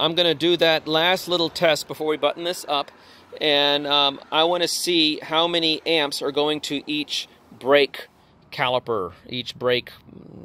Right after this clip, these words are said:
rotor or whatever. So we know that each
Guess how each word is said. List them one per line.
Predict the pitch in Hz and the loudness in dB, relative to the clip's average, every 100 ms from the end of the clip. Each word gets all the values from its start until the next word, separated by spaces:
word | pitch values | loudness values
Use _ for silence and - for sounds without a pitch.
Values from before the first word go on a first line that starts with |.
| - - | -20 -18
rotor | 104 120 120 104 95 87 101 | -6 -2 0 -2 -4 -6 -6
or | 95 92 | -4 0
whatever. | 104 107 80 - - - - - | 2 2 0 -8 -20 -20 -20 -8
So | - 170 | 2 4
we | 165 | 4
know | 170 180 220 | 2 4 2
that | 226 175 143 | 2 2 0
each | - 175 190 - - - | -4 -4 -4 -2 -4 -4